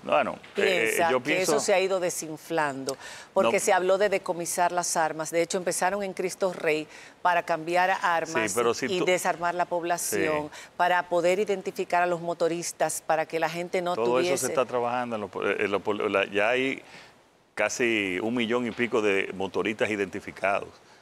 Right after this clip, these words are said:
Speaker 1: en esa parte. Y por primera vez tenemos estadísticas confiables en la policía.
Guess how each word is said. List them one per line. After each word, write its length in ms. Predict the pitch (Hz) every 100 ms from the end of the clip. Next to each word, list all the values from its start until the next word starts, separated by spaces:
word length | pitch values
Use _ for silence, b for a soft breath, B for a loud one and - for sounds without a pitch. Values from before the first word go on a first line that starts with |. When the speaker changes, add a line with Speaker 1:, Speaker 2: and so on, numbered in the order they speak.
| b b _
Speaker 1:
en 220 | 87 87
esa 200 | 101 101
parte. 420 | 87 80 76 - -
Y 100 | 120
por 200 | 113 131
primera 560 | 120 123 117 139 185 156
vez 500 | 113 95 85 - -
tenemos 420 | - 92 113 123 123
estadísticas 680 | - 92 98 113 117 113 -
confiables 600 | 101 82 95 104 104 90
en 60 | 82
la 80 |
policía. 520 | 76 80 71 - -